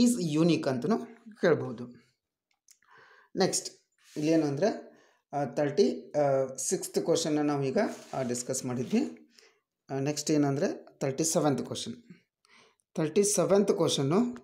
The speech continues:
ನಿಮಗೆ, ಆ, ಡಿಟರ್ಮಿನೆಂಟ್ಸ್ ಮೇಲೆ ಬರುತ್ತೆ. ಡಿಟರ್ಮಿನೆಂಟ್ಸ್ ಮೇಲೆ ಬರುತ್ತೆ. ಅಲ್ಲೇನಂದರೆ ಪ್ರಾಪರ್ಟಿ ಯೂಸ್ ಮಾಡಿಕೊಂಡು ಅಥವಾ ಪ್ರಾಪರ್ಟಿನ ಪ್ರೂವ್ ಮಾಡೋದು ಕೇಳ್ಬೋದು. So, ಪ್ರಾಪರ್ಟಿ ಯೂಸ್ ಮಾಡಿಕೊಂಡು ಹೆಂಗಂದ್ರೆ ಫಸ್ಟ್ ಪ್ರಾಪರ್ಟಿ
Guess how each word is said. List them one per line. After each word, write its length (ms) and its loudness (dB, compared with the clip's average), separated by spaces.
ನಿಮಗೆ, 280 0
ಆ, 60 -2
ಡಿಟರ್ಮಿನೆಂಟ್ಸ್ 840 4
ಮೇಲೆ 200 2
ಬರುತ್ತೆ. 360 -2
ಡಿಟರ್ಮಿನೆಂಟ್ಸ್ 640 -2
ಮೇಲೆ 200 0
ಬರುತ್ತೆ. 260 -2
ಅಲ್ಲೇನಂದರೆ 640 4
ಪ್ರಾಪರ್ಟಿ 840 4
ಯೂಸ್ 280 4
ಮಾಡಿಕೊಂಡು 600 4
ಅಥವಾ 240 2
ಪ್ರಾಪರ್ಟಿನ 540 4
ಪ್ರೂವ್ 300 4
ಮಾಡೋದು 340 4
ಕೇಳ್ಬೋದು. 680 -2
So, 160 -4
ಪ್ರಾಪರ್ಟಿ 520 2
ಯೂಸ್ 240 4
ಮಾಡಿಕೊಂಡು 380 2
ಹೆಂಗಂದ್ರೆ 600 0
ಫಸ್ಟ್ 260 -2
ಪ್ರಾಪರ್ಟಿ 480 0